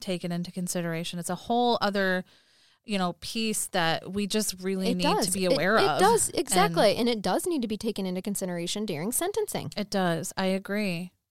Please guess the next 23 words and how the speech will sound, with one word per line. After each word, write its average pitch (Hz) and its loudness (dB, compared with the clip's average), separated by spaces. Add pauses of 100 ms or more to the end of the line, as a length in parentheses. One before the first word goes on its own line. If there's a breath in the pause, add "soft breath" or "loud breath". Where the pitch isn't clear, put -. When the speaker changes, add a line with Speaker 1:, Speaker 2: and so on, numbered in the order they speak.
(220)
Speaker 2:
And 214 0
I 214 2
wanna 247 -2
end 226 -2
on 208 0
this 180 -4
note. - -8 (460)
In 214 2
June 233 2
two - -2
thousand 254 -2
and 214 -2
nineteen, 175 -4 (100)
Matt 190 -6
Shepard 180 -6
was 190 -2
one 185 -4
of 196 -8
the 190 -6
inaugural 220 -4 (320)
fifty 240 -6
American, 185 -4
quote, 175 -6